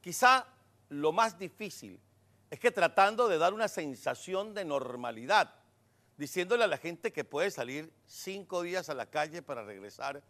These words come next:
diez días a la cuarentena, en un país donde no hay agua para lavarse las manos, donde hay escasez de alcohol y antibacterial,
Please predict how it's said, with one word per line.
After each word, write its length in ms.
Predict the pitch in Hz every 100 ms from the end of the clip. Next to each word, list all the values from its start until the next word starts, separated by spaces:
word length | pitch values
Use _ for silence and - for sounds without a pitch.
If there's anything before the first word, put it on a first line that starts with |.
| _ _ -
diez 360 | 135 170 143
días 280 | 131 160 151
a 60 | 139
la 100 | 110
cuarentena, 720 | 113 104 98 - 143 143 139 _ _ _ _ _ _ _ _ -
en 120 | 147
un 120 | 180 180
país 580 | 233 214 226 214 - _ _ _ _ _ _ _ _ _ -
donde 280 | 147 147 143
no 120 | 156
hay 120 | 165
agua 360 | 175 180 175 147
para 160 | 123
lavarse 400 | 113 127 135 170
las 160 | 131 110
manos, 340 | 139 143 139 _ _ _ _ _ _ _
donde 240 | 135 139 143
hay 100 | 190
escasez 420 | - 139 156 147
de 80 | 165
alcohol 480 | 123 - 151 165
y 60 | 151
antibacterial, 920 | 127 127 110 - 113 104 120 131 135